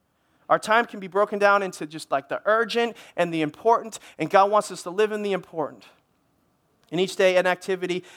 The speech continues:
doesn't always have the same value and always the same imp-, levels of importance. And President Obama doesn't get up and, like, "Okay, here's my list. Uh, get some milk.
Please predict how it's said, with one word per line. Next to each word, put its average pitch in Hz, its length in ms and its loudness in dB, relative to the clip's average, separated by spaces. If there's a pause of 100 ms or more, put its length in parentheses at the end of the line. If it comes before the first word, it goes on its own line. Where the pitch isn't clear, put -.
(320)
doesn't 196 260 2
always 196 240 2
have 190 180 4
the 170 60 -12
same 151 320 -6
value 143 320 0
and 147 100 -8
always 151 200 -4
the 156 60 -12
same 160 360 -4 (160)
imp-, - 320 -8
levels 175 300 4
of 175 60 -8
importance. 156 460 -4
And 151 120 -8 (300)
President 262 380 4
Obama 220 220 6
doesn't 190 220 -2
get 180 120 2
up 185 120 6
and, 170 80 -4
like, 160 140 2
"Okay, 220 280 2
here's 190 180 -2
my 202 140 6
list. 180 380 2
Uh, 160 480 10
get 185 180 0
some 311 380 0
milk. - 580 4